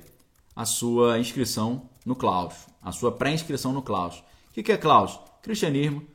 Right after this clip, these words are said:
linguagem e autonomia na sociedade. Uma proposta pra restaurar o cristianismo como a referência da cultura, da arte, da filosofia, da ciência, da sociologia, da antropologia e assim por diante, ok?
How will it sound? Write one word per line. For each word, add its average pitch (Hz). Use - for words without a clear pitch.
linguagem 107
e 127
autonomia 107
na 101
sociedade. 107
Uma 120
proposta 110
pra 113
restaurar 123
o 123
cristianismo 113
como 107
a 104
referência 113
da 113
cultura, 110
da 104
arte, 110
da 107
filosofia, 110
da 123
ciência, 107
da 104
sociologia, 107
da 117
antropologia 113
e 113
assim 110
por 110
diante, 85
ok? 165